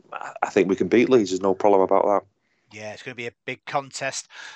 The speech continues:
Speaker 2: Hopefully, Paul Rowley's men can pick up the two points and start looking up rather than down. So that's all the Rugby League chat. Now we're talking boxing with James.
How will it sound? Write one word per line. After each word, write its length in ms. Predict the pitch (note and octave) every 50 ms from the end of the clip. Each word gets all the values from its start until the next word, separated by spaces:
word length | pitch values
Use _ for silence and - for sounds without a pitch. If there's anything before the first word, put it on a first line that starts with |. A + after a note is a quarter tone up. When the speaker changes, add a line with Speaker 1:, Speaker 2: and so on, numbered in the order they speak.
| - _
Speaker 2:
Hopefully, 420 | - B2 - - - - C#3+ C#3 _
Paul 240 | - D3+ C#3 C3+ C3
Rowley's 320 | C3 C3 C#3 D3 C#3 B2
men 160 | C3+ C#3 C#3 C3+
can 120 | B2+ B2
pick 180 | - C#3+ C#3+ -
up 100 | D#3 -
the 80 | C#3+ C3
two 240 | - - D#3 D3
points 360 | A#2 - D3+ D3 D#3 C#3+ - C#3
and 60 | B2
start 260 | - D3+ C#3+ C3+ B2+
looking 280 | C#3+ - - D3+ D3+ E3
up 100 | E3 - -
rather 320 | D#3+ D#3 D#3 D#3+ C#3+ C#3
than 220 | D3 E3 E3+ D#3 _ -
down. 360 | D3+ C3 B2+ A#2+ B2 A#2+ A#2+ _ - - - - -
So 320 | - - - G#3+ A3 G#3+ G#3+ _ _ _ _ _ -
that's 220 | - - E3 -
all 80 | G#3+ G3+
the 60 | G3
Rugby 220 | G3+ G3+ D#3 G3
League 220 | G3+ G3+ G#3 G3+ -
chat. 240 | - G3 A3 A3+ - -
Now 80 | G3 G3
we're 120 | F#3+ F#3
talking 360 | E3+ - G3 F#3 - - F3
boxing 320 | D#3+ G#3 G3+ - - E3 D#3+
with 100 | D#3+ D#3
James. 320 | E3 F3+ F#3 F#3 E3+ C#3+